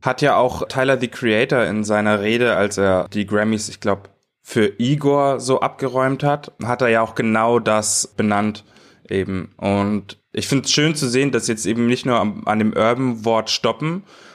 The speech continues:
sondern irgendwie weitergehen und andere Namen auch hinterfragen. Mal schauen.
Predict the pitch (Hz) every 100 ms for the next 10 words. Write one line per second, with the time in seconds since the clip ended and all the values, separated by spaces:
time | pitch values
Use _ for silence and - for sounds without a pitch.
0 | _ - 107 107 95 104 107 101 107 107
1 | 107 104 - - _ _ - 110 117 131
2 | 113 117 113 113 117 107 107 107 101 98
3 | - 117 123 117 104 95 107 110 107 110
4 | 107 107 120 104 98 - 90 90 92 95
5 | 98 - 104 107 104